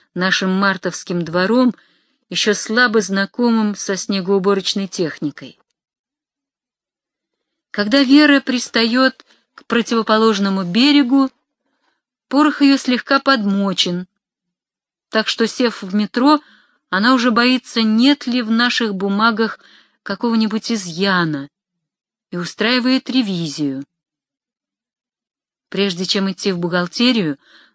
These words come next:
нужно выяснить у приемщиц, сколько за мной числится сырья.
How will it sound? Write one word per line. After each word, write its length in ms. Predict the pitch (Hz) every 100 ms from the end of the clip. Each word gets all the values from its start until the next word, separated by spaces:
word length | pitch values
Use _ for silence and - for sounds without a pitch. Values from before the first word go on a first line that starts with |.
| -
нужно 400 | 180 185 190 196
выяснить 640 | 180 220 220 - 208 - -
у 100 | 180
приемщиц, 840 | 196 208 233 254 170 - 139 - - _ _ _
сколько 520 | - - 262 269 -
за 160 | 190 196
мной 220 | 202 233
числится 520 | - 240 - 233 -
сырья. 600 | 220 - 254 220 196 143